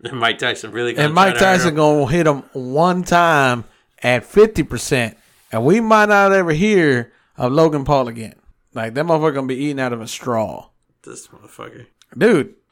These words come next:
Speaker 2: have you not seen Tyson's, like, workouts?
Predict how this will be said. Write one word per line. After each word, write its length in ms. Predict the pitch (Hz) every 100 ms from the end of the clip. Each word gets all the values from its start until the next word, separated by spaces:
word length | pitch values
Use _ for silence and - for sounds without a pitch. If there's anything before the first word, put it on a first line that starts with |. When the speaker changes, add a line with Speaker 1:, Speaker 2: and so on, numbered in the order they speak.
| _ -
Speaker 2:
have 240 | 160 175
you 120 | 156 120
not 440 | 117 139 208 226
seen 400 | - 220 226 220
Tyson's, 520 | 214 214 220 220 170
like, 160 | 131 117
workouts? 760 | 120 156 214 226 226 226 220